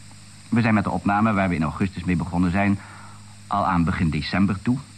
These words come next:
En toch moeten we nog de volgende opname maken. Een open landweg in het hartje van de zomer. Het is snikheet, een lange wandeling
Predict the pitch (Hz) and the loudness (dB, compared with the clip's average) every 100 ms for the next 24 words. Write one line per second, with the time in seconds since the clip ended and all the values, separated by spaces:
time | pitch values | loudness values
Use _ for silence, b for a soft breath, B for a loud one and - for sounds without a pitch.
0 | - - 135 240 - - - 82 92 107 | -12 -6 -4 -2 0 2 2 2 0 0
1 | - - 104 151 143 76 58 - 58 57 | -6 -6 -4 -2 0 -2 -2 -4 -4 -4
2 | - - - - - - - - - 80 | -6 -6 -10 -12 -16 -18 -20 -16 -6 -2
3 | 127 - 78 113 120 113 113 - 76 71 | 0 0 2 2 2 0 -2 -4 -4 -4
4 | - 101 - 92 85 82 57 55 - 85 | -4 -4 -4 -2 0 0 0 -4 -4 -4
5 | 78 - - 127 - - 117 127 - 71 | -4 -6 0 0 0 0 0 0 -4 -6
6 | 71 110 98 95 104 98 95 | -2 2 2 2 2 2 0